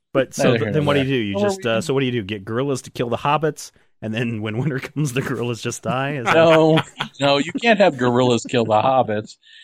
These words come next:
Speaker 2: You have to actually, to kill the hobbits, what you need are attack chickens.
Speaker 1: Ah, okay.
Speaker 2: The gorillas, the gorillas are what you send in to kill the monkeys that you have to send in to take out the attack chickens.
Speaker 1: <laughs> All right.
Speaker 2: So, I mean, it's all, it's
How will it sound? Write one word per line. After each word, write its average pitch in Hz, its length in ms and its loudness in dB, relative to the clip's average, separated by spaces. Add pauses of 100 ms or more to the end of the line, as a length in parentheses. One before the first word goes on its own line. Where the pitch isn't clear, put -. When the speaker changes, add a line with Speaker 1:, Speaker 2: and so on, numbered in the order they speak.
(140)
Speaker 2:
You 143 120 0
have 202 240 4
to 175 120 2
actually, 147 360 -4
to 127 80 -8
kill 165 180 -4
the 131 80 -2
hobbits, 135 400 -2
what 120 100 -8
you 113 80 -8
need 120 200 -6
are 110 120 0
attack - 360 -10
chickens. 85 720 -14
Speaker 1:
Ah, 98 380 -6
okay. 90 400 -10
Speaker 2:
The 131 100 2
gorillas, 143 560 4 (220)
the 131 80 -14
gorillas 190 500 0
are 123 80 -2
what 117 240 0
you 117 80 -6
send 117 320 -2
in 110 260 -4
to - 140 -8
kill 147 320 -2
the 110 100 -4
monkeys 110 680 -4
that 110 220 -4
you 113 120 -4
have 113 240 0
to 104 80 -8
send 110 280 -4
in 107 140 -6
to 101 80 -12
take 104 240 -4
out 98 160 -8
the 101 120 -10
attack 127 360 -8
chickens. - 600 -18
Speaker 1:
<laughs> - 20 -14
All 120 180 -4
right. 123 480 -6
Speaker 2:
So, - 160 -2
I 131 80 4
mean, 131 160 4
it's 127 140 2
all, 139 560 6 (100)
it's 131 100 -20